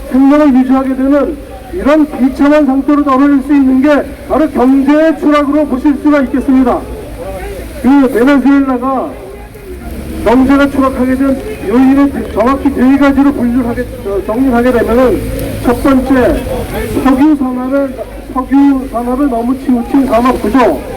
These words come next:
두 번째는 그 지하층 위협 규제. 세 번째는 세금으로 퍼부은 포퓰리즘 정책에 의한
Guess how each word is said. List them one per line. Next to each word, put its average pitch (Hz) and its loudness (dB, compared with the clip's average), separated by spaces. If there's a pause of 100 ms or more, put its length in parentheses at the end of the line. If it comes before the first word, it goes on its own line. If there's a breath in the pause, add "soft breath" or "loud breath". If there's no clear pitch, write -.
(540)
두 240 0
번째는 269 2 (1120)
그 247 0
지하층 285 2 (580)
위협 269 0
규제. 233 -2 (480)
세 247 0
번째는 277 2 (380)
세금으로 294 4
퍼부은 285 2 (320)
포퓰리즘 285 2
정책에 269 0
의한 277 2